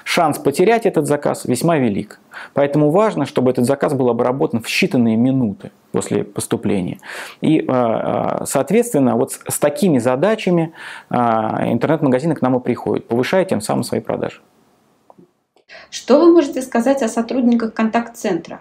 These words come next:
Speaker 2: которые будут работать для интернет-магазина?
Speaker 1: Чаще всего, если мы говорим о большом количестве поступающих звонков, о работе в каких-то дополнительных средах, э, на примере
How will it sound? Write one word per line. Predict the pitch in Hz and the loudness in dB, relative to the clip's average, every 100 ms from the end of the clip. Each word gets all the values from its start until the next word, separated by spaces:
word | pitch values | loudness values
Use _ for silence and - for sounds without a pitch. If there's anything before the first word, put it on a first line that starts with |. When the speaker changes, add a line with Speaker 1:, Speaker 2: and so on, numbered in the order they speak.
| - | -14
Speaker 2:
которые | - - 196 196 | -8 -2 -2 -2
будут | 196 180 - | -4 -6 -4
работать | 175 165 254 214 175 | -4 -2 -2 -4 -2
для | 180 185 | -2 -2
интернет-магазина? | 180 - 180 190 196 185 175 160 - - _ _ _ _ _ _ _ _ _ _ _ _ _ _ _ _ _ _ | -4 -8 -8 -6 -6 -6 -10 -16 -20 -20 _ _ _ _ _ _ _ _ _ _ _ _ _ _ _ _ _ _
Speaker 1:
Чаще | - 202 214 - | -2 0 0 -2
всего, | - 123 110 - - | 0 0 0 -2 -2
если | 113 127 135 | -2 0 2
мы | 139 | 2
говорим | 127 131 135 120 110 | 2 2 0 -2 -2
о | 110 104 | -2 0
большом | 110 139 143 147 110 | 0 -2 0 -2 0
количестве | 110 107 - - | 0 -2 -2 -8
поступающих | - - - 127 117 107 117 | -8 -6 -4 -2 -2 0 0
звонков, | 147 170 220 220 - - - - - - | 0 0 0 0 -4 -20 -20 -20 -8 0
о | 120 | 2
работе | 127 143 165 - 107 | 2 0 0 0 -2
в | - - | -2 -4
каких-то | 113 135 - | -2 -2 0
дополнительных | 113 127 131 151 208 208 127 113 - | 0 2 0 2 0 2 0 0 -2
средах, | - 127 131 113 - - | -2 2 2 0 -2 -4
э, | 104 101 107 110 - - 52 - - - _ _ _ _ _ _ | -2 0 -2 -2 -4 -4 -6 -8 -12 -20 _ _ _ _ _ _
на | 110 107 | -6 -2
примере | 113 113 113 104 - | 0 2 2 -2 -6